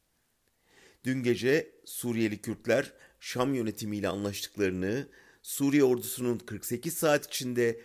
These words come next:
Rus askerleriyle birlikte Menbiç ve Kobani'ye gireceğini ve sınırda konuşlanacağını duyurdu. Böylece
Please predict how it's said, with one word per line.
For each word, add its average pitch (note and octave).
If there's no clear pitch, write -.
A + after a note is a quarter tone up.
Rus C#3+
askerleriyle A2+
birlikte A2+
Menbiç C3+
ve A#2+
Kobani'ye A#2
gireceğini F#2+
ve G2+
sınırda A2+
konuşlanacağını G2
duyurdu. F2+
Böylece A#2